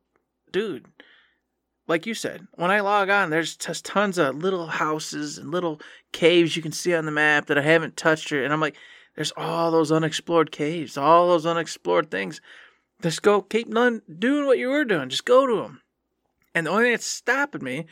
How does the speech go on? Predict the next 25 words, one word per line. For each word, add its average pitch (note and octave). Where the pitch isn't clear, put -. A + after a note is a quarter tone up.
is, D#3+
like G3
I D#3
said, A#3+
I'm C#3+
starting F#3
to F#3
get D#3+
to -
areas E3+
that D3
are F3
not F3+
forgiving. C#3+
It's D#3
like F#3
every G3+
place F#3+
I F3
go E3+
to D#3
now C3+
is C#3
like C3+
Khalid, C3+